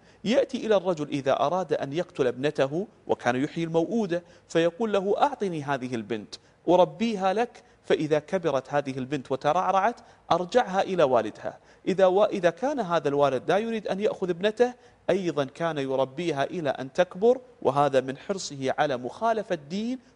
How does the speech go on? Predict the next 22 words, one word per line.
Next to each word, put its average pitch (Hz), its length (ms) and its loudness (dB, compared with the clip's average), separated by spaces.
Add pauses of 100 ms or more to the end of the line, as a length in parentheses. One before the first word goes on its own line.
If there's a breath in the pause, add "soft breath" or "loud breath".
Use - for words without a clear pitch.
(120)
كفار 175 360 0
قريش، 208 540 0 (220 loud breath)
وأن 139 320 2
الموءودة 131 680 -4
لا 165 160 -2
يجوز 202 400 -6
أبدا 143 580 -2
أن 135 120 -8
تكون 131 480 -2 (300 loud breath)
مقتولة، 135 600 0
وأن 127 400 -2
هذه 127 340 -2
الأمور 139 260 -2
التي 131 200 -6
فعلوها 175 680 0 (280 loud breath)
من 143 160 0
الأمور 139 360 -2
التي 131 240 -4
تغضب 139 380 -4
الله 123 320 -2
سبحانه 139 480 -4
وتعالى. 101 680 2